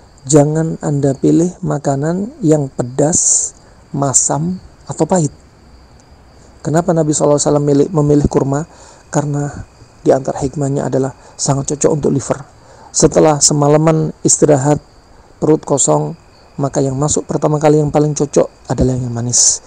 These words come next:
Dan Nabi sallallahu alaihi wasallam memilih kurma. Begitu pula dengan buas-, buka puasa, Nabi memilih kurma.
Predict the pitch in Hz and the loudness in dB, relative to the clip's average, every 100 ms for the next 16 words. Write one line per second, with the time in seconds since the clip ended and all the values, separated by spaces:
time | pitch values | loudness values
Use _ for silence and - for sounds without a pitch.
0 | - - - 127 135 156 160 165 160 160 | -20 -8 -2 0 2 4 4 4 2 4
1 | 156 - 151 143 156 160 208 156 151 139 | 2 2 0 2 2 0 0 0 2 0
2 | 123 135 123 123 - - - - - 147 | -2 -4 -2 -6 -8 -20 -20 -18 0 4
3 | 147 175 160 160 156 156 147 139 147 143 | 4 4 6 6 6 4 6 6 6 4
4 | - - 160 156 151 143 131 139 127 - | -2 0 2 4 2 2 2 0 -4 -8
5 | - - 147 143 147 143 139 135 123 131 | -20 -6 -2 2 2 2 0 -2 -2 -4
6 | 135 | -4